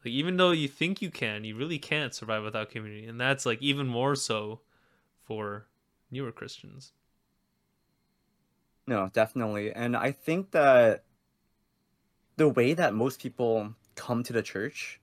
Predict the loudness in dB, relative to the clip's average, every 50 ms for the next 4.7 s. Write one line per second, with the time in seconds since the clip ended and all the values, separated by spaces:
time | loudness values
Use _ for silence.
0 | _ -2 0 2 2 2 0 -2 -6 -12 -18 _ _ _ _ _ _ _ _ _
1 | _ _ _ _ _ -4 -4 -4 -6 -4 2 4 6 6 6 4 -2 -4 -6 -4
2 | -4 -2 -2 -2 -2 -4 -4 -6 -6 -8 -10 _ _ _ _ -10 -10 -8 -4 2
3 | 4 6 6 6 4 0 -2 -8 -16 -20 -20 -20 -20 -20 -20 -20 _ _ _ _
4 | _ _ _ -8 -4 0 2 2 2 2 2 2 0 0